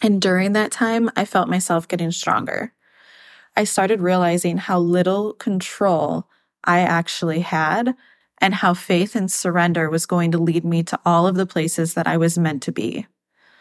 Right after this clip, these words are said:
I began to recognize God working in my life, and instead of fighting him out of fear, I let it all go and I followed. It's not always an easy thing to do,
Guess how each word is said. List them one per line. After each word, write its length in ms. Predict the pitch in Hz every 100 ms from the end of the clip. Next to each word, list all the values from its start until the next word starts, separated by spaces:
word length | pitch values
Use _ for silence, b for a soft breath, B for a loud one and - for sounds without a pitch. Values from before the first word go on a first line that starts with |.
| b b -
I 60 | 190
began 360 | 180 175 175
to 80 | 185
recognize 580 | 170 170 170 170 165 -
God 240 | 170 170
working 360 | 165 165 170 170
in 120 | 160
my 100 | 160
life, 520 | 160 160 165 185 - -
and 120 | 185
instead 360 | 175 180 - 170
of 80 | 185
fighting 500 | - - 160 175 185
him 340 | 208 202 208
out 140 | - 180
of 100 | 170
fear, 540 | - 170 170 202 220 _ _
I 120 | 180 185
let 240 | 180 175
it 100 | 185
all 180 | 180 175
go 480 | 165 156 170 240 254
and 140 | - 170
I 80 | 170
followed. 560 | - 143 - 50 - - _ _ b b b b b b -
It's 160 | 208
not 180 | 196 180
always 300 | 196 196 202
an 80 | 202
easy 240 | 175 180
thing 240 | 170 165 170
to 100 | 175
do, 480 | 175 165 156 180